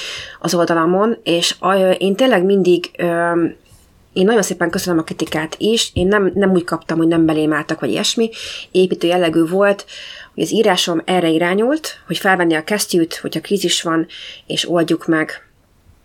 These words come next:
Ö, egyetlen egy mondat, pedig egyébként pont gondoltam rá, bele kellett volna írnom azt is, hogy ez két félen múlik. Nagyon-nagyon fontos. Baromi fontos,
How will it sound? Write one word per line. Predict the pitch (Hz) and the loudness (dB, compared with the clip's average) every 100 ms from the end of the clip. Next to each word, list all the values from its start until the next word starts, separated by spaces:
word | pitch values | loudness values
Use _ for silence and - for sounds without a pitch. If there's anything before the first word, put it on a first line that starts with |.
| _ - - | _ -18 -6
Ö, | 190 185 185 180 185 185 - | 2 4 4 4 2 0 0
egyetlen | 208 185 185 175 | 0 2 2 2
egy | |
mondat, | 175 185 170 165 175 - - _ _ _ | 2 4 2 2 -2 -6 -16 _ _ _
pedig | 175 175 | -2 2
egyébként | 175 - 185 180 | 0 0 -2 -2
pont | 180 180 | 0 0
gondoltam | 175 165 165 170 | 2 0 0 0
rá, | 170 | 0
bele | 180 165 | 0 -2
kellett | 170 165 | -2 -2
volna | 175 165 | 0 2
írnom | 165 160 160 | 2 2 0
azt | 165 | -2
is, | - - | -4 -2
hogy | 151 | -4
ez | 156 | -4
két | - 190 180 - | 0 0 0 -10
félen | - 160 160 165 - | 0 2 4 2 2
múlik. | 185 170 151 - - - _ | 2 2 2 -4 -12 -16 _
Nagyon-nagyon | - 220 190 160 151 | 0 4 4 2 -2
fontos. | - 147 - - - _ _ _ _ - | -6 -8 -6 -8 -8 _ _ _ _ -6
Baromi | 190 160 | 0 0
fontos, | 151 156 170 220 | -2 -6 -4 -4